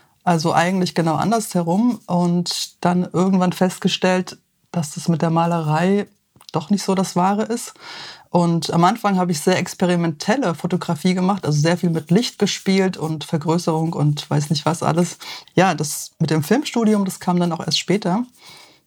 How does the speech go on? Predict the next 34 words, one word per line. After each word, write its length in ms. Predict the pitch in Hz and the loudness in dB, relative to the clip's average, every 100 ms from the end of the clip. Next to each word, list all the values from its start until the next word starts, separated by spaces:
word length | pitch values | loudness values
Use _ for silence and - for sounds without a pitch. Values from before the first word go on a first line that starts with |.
| _ _ _ _ | _ _ _ _
Na, 180 | 165 147 | 0 2
weil 140 | 165 | 2
ich 120 | 147 | 0
einfach 240 | 151 151 147 | 0 0 0
dachte, 400 | 156 151 165 - | 0 0 -2 -2
oh 100 | 165 - | -4 0
cool, 300 | 185 170 147 - | 2 2 -2 -12
Fotografie 440 | - 175 170 147 | -10 -4 0 2
ist 120 | 185 | 2
super, 320 | - 196 185 160 | 2 0 2 0
aber 200 | 151 160 | 0 -2
Film 260 | 180 175 | 0 0
ist 100 | 175 | 0
vielleicht 240 | - 147 170 | -2 -2 0
noch 160 | 175 | -2
besser 500 | - 165 160 180 190 - | -2 -2 0 0 -2 -4
und 540 | 165 165 151 - - - | -2 -2 -4 -8 -4 -2
hab 160 | 151 | -2
dann 200 | - 156 | 0 -2
ein 60 | 151 | 0
paar 140 | 165 | 0
Semester 440 | 160 156 147 - 160 | 2 0 0 0 2
<laughs> 0 | |
Film 220 | 220 240 | 4 2
studiert, 440 | - 226 240 240 - - - - - - - | 2 0 0 0 -2 -8 -14 -16 -16 -12 -12
Experimentalfilm, 1300 | 147 - 160 160 165 170 175 208 - 202 208 208 - - - - | -10 -2 0 0 2 2 2 0 -2 0 0 0 -4 -20 -12 -4
noch 160 | 170 | -2
schön 240 | - 180 165 | 0 0 0
auf 80 | |
sechzehn 380 | - 165 151 170 | 0 -2 0 2
Millimeter 840 | 170 190 185 185 185 185 180 175 | 2 2 2 0 0 0 0 -2
und 600 | 165 160 156 147 - - | -4 -2 -4 -4 -8 -2
dann 220 | 160 156 147 | 0 4 4
Video, 480 | 170 180 180 165 | 4 2 2 -2